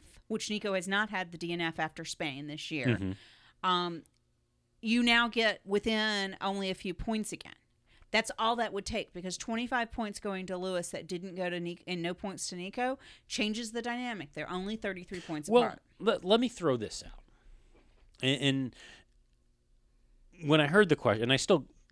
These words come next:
Speaker 2: kinda get bothered by it because what they were actually asking wasn't what the question was. But B B C on Five Live on their, their race lead-up podcast this week,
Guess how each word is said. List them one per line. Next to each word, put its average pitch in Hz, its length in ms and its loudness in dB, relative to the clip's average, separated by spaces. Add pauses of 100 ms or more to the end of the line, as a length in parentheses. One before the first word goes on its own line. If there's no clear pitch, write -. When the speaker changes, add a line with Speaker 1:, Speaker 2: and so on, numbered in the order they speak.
(140)
Speaker 2:
kinda 117 300 4
get 101 180 0
bothered 90 320 -2
by 87 160 -8
it 90 80 -10
because 101 360 -4
what 123 420 4
they 120 80 4
were 104 200 4
actually 107 440 0
asking 92 400 -8
wasn't 92 260 -8
what 87 100 -14
the - 60 -20
question - 380 -14 (100)
was. - 120 -10 (420)
But 120 160 -2
B 170 160 2
B 214 120 -2
C 110 600 0
on 98 260 -4
Five 110 320 2
Live 98 340 -2
on 92 140 -6
their, 92 240 -8
their 95 260 -4 (300)
race 104 260 -2
lead-up 98 260 -6
podcast - 580 -12
this - 200 -10
week, 85 280 -10